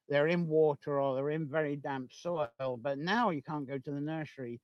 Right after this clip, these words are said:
You've got to have the stuff delivered. And, um, so you just hope they put them in something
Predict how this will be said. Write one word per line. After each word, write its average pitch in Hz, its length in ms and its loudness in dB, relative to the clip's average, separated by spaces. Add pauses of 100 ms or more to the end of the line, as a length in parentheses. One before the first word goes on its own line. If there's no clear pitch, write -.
(280)
You've 147 160 -4
got 139 140 -2
to 120 60 -18
have 131 200 -6
the 127 80 -12
stuff - 340 -12
delivered. 139 420 -2 (840)
And, 127 480 0
um, 131 360 -2 (880)
so 165 100 -8
you 151 120 0
just 147 260 -2
hope 156 180 2
they 139 120 -4
put 175 200 0
them 135 120 -4
in 127 120 -6
something 135 560 -6